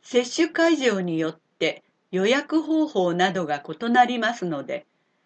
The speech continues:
同封した接種場所の一覧表、または市ホームページを確認して予約をしてください。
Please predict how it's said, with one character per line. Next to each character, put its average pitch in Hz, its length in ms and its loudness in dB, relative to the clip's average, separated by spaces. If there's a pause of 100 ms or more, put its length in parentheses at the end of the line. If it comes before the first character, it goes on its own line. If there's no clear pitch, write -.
(300)
同 269 340 2
封 269 300 -6
し - 200 -10
た - 260 -4 (280)
接 240 280 2 (180)
種 320 120 4
場 311 160 4
所 302 180 0
の 277 160 2
一 269 280 -2
覧 247 240 6 (140)
表、 196 380 0 (640)
ま 208 160 -2
た 220 200 2
は 180 200 2 (160)
市 - 320 -8
ホ 247 280 2
ー - 20 8
ム 311 160 6
ペ 320 260 4
ー 208 60 2
ジ 180 140 0
を 147 140 -2
確 190 340 -4
認 269 260 -2
し - 160 -14
て 208 240 -4 (100)
予 175 140 -2
約 208 380 2
を 208 100 2
し - 100 -10
て 202 120 0
く 196 120 -4
だ 190 160 0
さ 175 220 -2
い。 - 160 -10